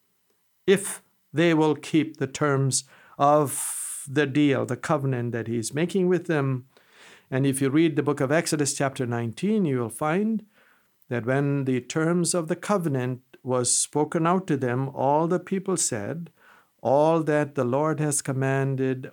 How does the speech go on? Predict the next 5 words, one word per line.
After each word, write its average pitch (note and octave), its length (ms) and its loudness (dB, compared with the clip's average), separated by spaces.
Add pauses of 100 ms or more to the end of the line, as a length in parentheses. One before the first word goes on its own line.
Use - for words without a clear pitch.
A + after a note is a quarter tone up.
we C3+ 600 -4
will B2 640 -4 (260)
do." G#2+ 540 -2 (380)
The B2 120 0
law, E3 640 2